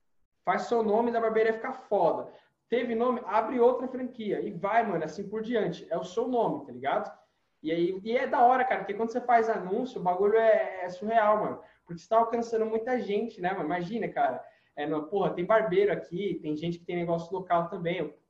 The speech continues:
Deve, acho que tem gente que tem pizzaria aqui. Quantas pizzarias no seu bairro tão fazendo anúncio pra prospectar novos clientes? Só se for aquela, não, se for, não vale. Aquela lá que mandaram lá no grupo a pizza de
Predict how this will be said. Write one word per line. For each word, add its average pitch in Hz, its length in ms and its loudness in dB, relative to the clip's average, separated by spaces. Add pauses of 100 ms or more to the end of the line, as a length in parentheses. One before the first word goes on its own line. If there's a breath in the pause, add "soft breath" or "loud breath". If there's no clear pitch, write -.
(140)
Deve, 170 260 -2
acho - 140 -10
que - 60 -14
tem 226 100 -4
gente 220 160 0
que - 60 -14
tem 214 160 -4
pizzaria 208 580 -2
aqui. 143 320 -6 (400 loud breath)
Quantas 320 420 2
pizzarias 285 560 -4
no 254 100 -6
seu 247 160 -6
bairro 214 280 4
tão 240 140 -4
fazendo 233 320 0
anúncio 220 400 0
pra 233 100 -2
prospectar 220 500 -4
novos 214 180 0
clientes? 180 340 -6
Só 254 120 -2
se 254 80 -4
for - 80 4
aquela, 302 360 4
não, 262 160 2
se - 100 -6
for, 254 240 2
não 277 180 4
vale. 185 240 8
Aquela 226 280 4
lá 233 120 6
que 226 120 -4
mandaram 208 360 6
lá 196 120 6
no 190 120 2
grupo 214 220 0
a 202 60 4
pizza 208 340 -4
de 180 420 -2